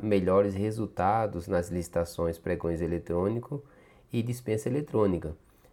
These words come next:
Então, nós vamos fazer, é, uma, uma mentoria, tá? Específica pra aquela dor sua,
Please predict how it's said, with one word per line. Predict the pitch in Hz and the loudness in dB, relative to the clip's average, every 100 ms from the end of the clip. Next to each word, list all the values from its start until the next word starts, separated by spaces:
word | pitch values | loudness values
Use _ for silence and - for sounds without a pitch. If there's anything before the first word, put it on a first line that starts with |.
| - | -6
Então, | 90 - 95 110 | -2 2 4 4
nós | 110 104 98 | 6 6 6
vamos | 107 113 117 120 - | 4 4 4 0 -8
fazer, | - - 101 95 107 123 170 - - - | -6 2 2 2 0 -2 -4 -16 -20 -12
é, | - 104 98 98 98 98 95 - | 2 6 8 8 8 8 4 0
uma, | 113 107 101 101 95 90 | -2 2 6 6 6 2
uma | 92 92 92 | 2 2 2
mentoria, | 90 98 104 101 123 104 104 123 - - _ - | 0 2 0 2 2 2 0 -2 -4 -14 _ -4
tá? | 95 107 | 0 0
Específica | 104 - 139 - 147 - 139 | -2 -2 -4 -2 -4 -2 0
pra | 135 | 2
aquela | 135 139 | 4 4
dor | 120 123 139 | 4 2 -2
sua, | - 107 85 | -2 0 0